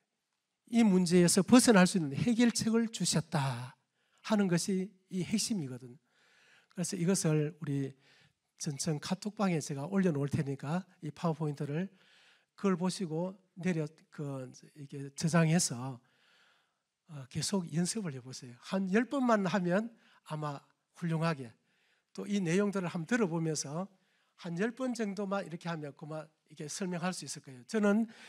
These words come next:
어, 우리 사천교회에서는 구원을 시인한 사람에게 바로 이걸 지금 적용을 하고 있어요. 구원받고 바로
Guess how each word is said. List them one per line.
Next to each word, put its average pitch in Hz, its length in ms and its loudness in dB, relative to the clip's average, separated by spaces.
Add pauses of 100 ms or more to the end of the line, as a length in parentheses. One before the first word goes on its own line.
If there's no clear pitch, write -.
(260)
어, 151 100 -4
우리 156 400 8
사천교회에서는 160 800 6
구원을 208 380 10
시인한 196 420 8
사람에게 165 560 4 (280)
바로 185 240 6
이걸 175 320 6
지금 143 340 -6 (320)
적용을 170 420 6
하고 139 220 4
있어요. 117 320 -8 (720)
구원받고 240 540 10
바로 214 420 0